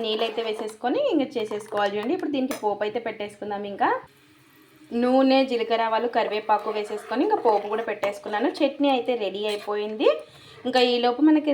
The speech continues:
రవ్వ ఇంకా అదంతా కూడా సేమే నానిపోయి ఉంటుంది. ఇంక ఇప్పుడు మనం దోశ అయితే వేసేసుకుందాం. ఇప్పుడు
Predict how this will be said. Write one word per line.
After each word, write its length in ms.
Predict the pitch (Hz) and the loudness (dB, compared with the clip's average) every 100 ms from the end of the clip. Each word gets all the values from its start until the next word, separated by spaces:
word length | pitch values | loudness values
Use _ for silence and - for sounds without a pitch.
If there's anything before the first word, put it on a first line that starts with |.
| 240 | 2
రవ్వ 300 | 208 202 220 | 2 0 -2
ఇంకా 120 | 226 202 | -2 -4
అదంతా 260 | 202 208 214 | -4 -4 -2
కూడా 120 | 233 233 | -2 -2
సేమే 260 | 214 214 226 208 | -4 -4 -4 -2
నానిపోయి 400 | 190 202 220 214 | -4 -4 -8 -8
ఉంటుంది. 300 | 214 220 277 427 | -6 -4 -2 0
ఇంక 100 | 320 | 0
ఇప్పుడు 160 | 269 240 | 0 -2
మనం 120 | 226 226 196 | -2 -4 -2
దోశ 180 | 202 208 220 | -2 -2 -4
అయితే 160 | 226 226 | -2 -2
వేసేసుకుందాం. 680 | 208 202 202 - 220 214 208 | -2 -4 -6 -6 -6 -4 -6
ఇప్పుడు 220 | 208 226 | -8 0